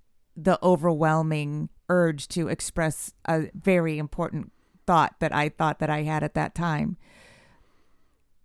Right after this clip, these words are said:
I give so much credit to the managers around me who were so gentle with me when I was, you know, at times humiliating myself.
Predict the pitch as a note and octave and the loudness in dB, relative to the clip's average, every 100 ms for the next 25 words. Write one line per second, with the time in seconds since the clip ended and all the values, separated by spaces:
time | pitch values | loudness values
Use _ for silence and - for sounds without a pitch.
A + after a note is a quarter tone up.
0 | _ _ _ _ _ _ _ _ _ _ | _ _ _ _ _ _ _ _ _ _
1 | - F3 D#3+ D#3+ G#3 F3 D3+ - F3 D#3+ | 2 4 4 2 -2 -4 -2 0 0 0
2 | - - F3 D#3+ C3+ - - D#3+ D3 D3 | -4 -4 0 0 -2 -4 -2 0 0 0
3 | D3+ D#3+ D#3 D#3+ D3 D3 D#3 D#3 D#3 D3+ | 0 0 -2 -4 -4 0 2 2 2 0
4 | G#3 D3+ D#3+ D3+ C#3+ D3+ - - _ _ | -2 -2 0 2 0 -4 -10 -18 _ _
5 | - E3 E3+ - E3+ D#3 D3+ D3 - C3 | -6 -2 -2 0 2 2 0 -2 -2 -4
6 | C#3 - - - E3+ - _ _ _ _ | -4 -4 -6 -4 -8 -12 _ _ _ _
7 | _ _ _ _ _ _ _ _ _ - | _ _ _ _ _ _ _ _ _ -2
8 | E3 D3+ D3 D3 - - E3 C#3+ C#3 - | 2 2 0 -2 -6 -6 -2 -2 -2 -2
9 | D3+ C#3 - - - - - - E3 E3 | -2 -2 -8 -14 -20 -20 -20 -12 -2 4
10 | F3+ E3+ F3 E3+ D3 C#3+ - D3+ D3 D3 | 6 8 8 6 4 2 0 -2 -4 -6
11 | - | -12